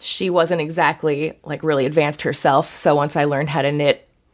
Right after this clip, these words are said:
and I didn't know how to fix it, she also didn't know how to fix it. And so that was that. Uh, so it wasn't actually until college when I decided to pick it up, uh, because a friend of mine had also started knitting. And I was like, "Wow,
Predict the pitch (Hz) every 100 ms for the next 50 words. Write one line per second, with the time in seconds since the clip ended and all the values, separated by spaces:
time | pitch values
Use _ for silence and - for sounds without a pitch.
0 | _ _ _ 156 139 143 147 139 151 160
1 | 139 151 147 151 151 - - 170 127 165
2 | 143 160 151 160 165 135 - - 190 202
3 | - - 269 302 349 359 349 427 - -
4 | - - - - - 180 175 233 220 247
5 | 214 180 - 170 151 156 147 143 190 165
6 | 147 151 160 139 143 156 143 139 151 180
7 | - 143 139 - - 143 117 - 151 143
8 | - 381 160 143 151 147 135 139 135 123
9 | 147 - 131 131 139 135 127 185 214 -
10 | - - - - 131 - 92 90 170 226